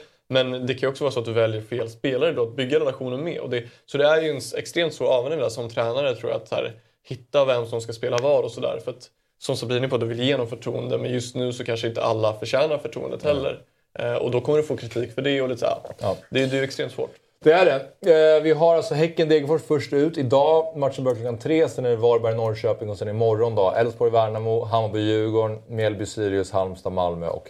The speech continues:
Speaker 2: Kalmar mot Lidköpings B P. Och sen på måndag så är det A I K mot Blåvitt, också klassikermöte.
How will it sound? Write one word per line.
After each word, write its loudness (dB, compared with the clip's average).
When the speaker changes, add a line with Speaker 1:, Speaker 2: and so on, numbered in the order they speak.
Speaker 2:
Kalmar 0
mot -12
Lidköpings -4
B 0
P. 0
Och -4
sen -2
på -6
måndag 4
så -6
är 0
det 4
A 6
I -2
K 0
mot -4
Blåvitt, 0
också -8
klassikermöte. -8